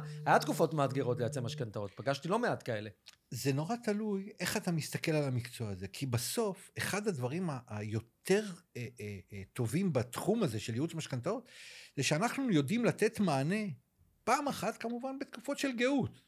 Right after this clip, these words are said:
Speaker 2: זה ה-, המענה הקל, אבל מצד שני, גם בתקופות של שפל או בתקופות של קשיים כלכליים, אנחנו מייצרים פתרונות. מאריכים משכנתאות, ממחזרים הלוואות, מקטינים החזרים חודשיים, משנים מבנים פיננסיים.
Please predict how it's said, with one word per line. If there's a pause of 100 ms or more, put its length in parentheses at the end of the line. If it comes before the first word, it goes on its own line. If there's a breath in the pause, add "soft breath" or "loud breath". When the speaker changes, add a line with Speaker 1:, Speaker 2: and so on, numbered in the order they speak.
Speaker 2:
זה
ה-,
המענה
הקל,
אבל
מצד
שני, (360 loud breath)
גם
בתקופות
של
שפל
או
בתקופות
של
קשיים
כלכליים,
אנחנו
מייצרים
פתרונות. (640)
מאריכים
משכנתאות,
ממחזרים
הלוואות,
מקטינים
החזרים
חודשיים, (280 loud breath)
משנים
מבנים
פיננסיים.